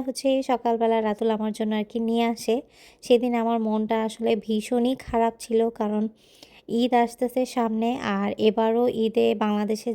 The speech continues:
যাওয়া হচ্ছে না। মানে আমি মাঝে মাঝে ভাবি, এত কষ্ট করে কামাই করে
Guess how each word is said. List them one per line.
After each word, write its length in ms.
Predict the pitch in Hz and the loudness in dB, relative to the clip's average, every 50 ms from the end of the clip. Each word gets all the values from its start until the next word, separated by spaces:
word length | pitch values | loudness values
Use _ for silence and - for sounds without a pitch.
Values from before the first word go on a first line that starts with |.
| 214 | -2
যাওয়া 180 | 226 208 208 202 196 233 | -2 -2 -2 -2 0 -2
হচ্ছে 320 | 240 233 240 - - 247 226 226 | -2 -2 -2 -2 -2 0 0 2
না। 80 | 226 262 302 _ _ _ _ _ _ _ _ _ _ _ _ - | 0 -2 -2 _ _ _ _ _ _ _ _ _ _ _ _ 2
মানে 280 | 254 254 247 247 269 269 262 240 226 | 2 4 4 4 2 2 2 2 2
আমি 140 | 220 233 247 247 233 | 0 0 0 0 0
মাঝে 200 | 220 220 220 - 247 254 | 0 0 0 0 0 0
মাঝে 200 | 247 233 269 262 247 226 | 0 2 0 0 0 0
ভাবি, 320 | 233 233 220 208 220 226 247 277 294 226 220 | -2 0 2 4 4 2 2 2 0 0 0
এত 120 | 214 - 247 240 233 233 | 0 0 -2 -2 0 2
কষ্ট 240 | 220 226 220 - - 262 254 - | 0 0 0 0 0 0 2 4
করে 200 | 240 226 220 233 247 247 - | 2 2 4 2 0 0 -2
কামাই 260 | 220 214 214 220 226 220 - | -2 0 0 0 -2 -2 0
করে 220 | 233 226 220 226 | 0 2 2 2